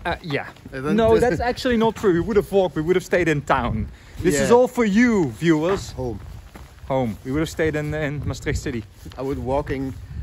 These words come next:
Speaker 2: in my home.
Speaker 1: I'm not gonna lie, I did enjoy the walk. There was loads of variety. The leaves were beautiful. We had a nice coffee and cake. We had a
Speaker 2: And there was
Speaker 1: good beer.
Speaker 2: no one out. <laughs>
Speaker 1: That was, we were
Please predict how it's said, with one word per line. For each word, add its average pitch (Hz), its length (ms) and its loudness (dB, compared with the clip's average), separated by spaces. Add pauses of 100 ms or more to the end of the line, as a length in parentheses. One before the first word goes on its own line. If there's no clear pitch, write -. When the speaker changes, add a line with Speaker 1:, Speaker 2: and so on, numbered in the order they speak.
(140)
Speaker 2:
in - 80 -4
my 120 140 -2
home. - 360 2 (140)
Speaker 1:
I'm 190 100 0
not 285 120 6
gonna 233 160 6
lie, 160 200 4
I 151 60 4
did 226 140 2
enjoy 170 260 0
the 147 100 -2
walk. 123 300 -2
There 165 140 0
was 165 240 -2
loads 233 400 -2
of 160 60 -10
variety. 175 440 0
The 147 160 -4
leaves 196 320 -4
were 165 80 -2
beautiful. 175 720 -4 (280)
We 147 80 -4
had 143 100 0
a 147 40 -2
nice 180 280 -2
coffee 170 340 -4
and 139 180 0
cake. 185 280 -2
We 151 80 -2
had 139 100 -2
a 135 80 0
Speaker 2:
And 160 80 -4
there 160 80 0
was 160 140 0
Speaker 1:
good 156 140 -4
beer. 165 160 0
Speaker 2:
no 208 180 8
one 185 600 2
out. 151 280 0 (240)
<laughs> - 140 -10
Speaker 1:
That 170 160 0
was, 170 100 -2
we 185 240 2
were 208 260 4